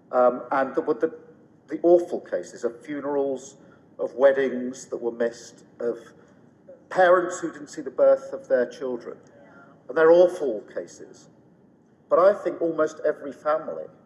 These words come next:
was marked during this period including my own, by things that we didn't do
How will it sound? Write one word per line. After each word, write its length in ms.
was 160
marked 560
during 240
this 120
period 520
including 340
my 160
own, 280
by 120
things 520
that 120
we 140
didn't 440
do 400